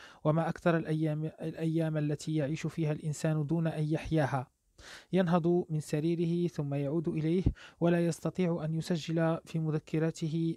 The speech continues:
أنه صنع شيئًا ليقرأ ما خطت يداه، فيرتاح ضميره أو يشعر بالفخر أو يحس بالاطمئنان. ولكن الأيام التي يصنع فيها الإنسان شيئًا لا يخجل أن يسجله.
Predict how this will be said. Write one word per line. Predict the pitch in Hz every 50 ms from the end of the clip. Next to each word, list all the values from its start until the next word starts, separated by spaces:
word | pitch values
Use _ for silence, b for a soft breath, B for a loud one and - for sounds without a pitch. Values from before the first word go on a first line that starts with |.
| - -
أنه | 170 170 170 160 143 151
صنع | 156 - - 160 151 143 151
شيئًا | - - 185 160 143 135 127 123 - _ _ B B B B B B B B B
ليقرأ | 147 156 175 185 - - 180 180 170 - 165 165 165 165 - - -
ما | 160 165
خطت | 156 - - 170 - - 160 - - -
يداه، | 151 143 151 143 135 123 - - _ _ _ _ _ _ _ B B B B B B
فيرتاح | - 170 160 151 147 - - 180 170 - - - 170
ضميره | 160 143 143 156 165 180 180 180 170 170 180 185 185 190 -
أو | 147 143 147
يشعر | 156 156 - - 151 165 170 170
بالفخر | 165 156 147 - - 143 - - 190 190 190 190 - -
أو | 135 139
يحس | 147 143 - - 180 - -
بالاطمئنان. | 170 156 156 - 160 - - 165 147 - 180 185 170 147 127 127 B B B B B B B
ولكن | - 147 151 151 - 196 190 190
الأيام | 190 175 - 170 170 160 170 180 185 185
التي | 180 175 160 156 - - 156
يصنع | 160 160 - - 160 151 160
فيها | - - 170 151 165
الإنسان | 160 160 160 151 - - 160 160 156
شيئًا | - - 180 175 - 170 180 180 175 - B B B B
لا | - 170 170
يخجل | 175 170 160 - - 165 165 160
أن | 160 160
يسجله. | 156 156 - - 165 139 - 156 147 131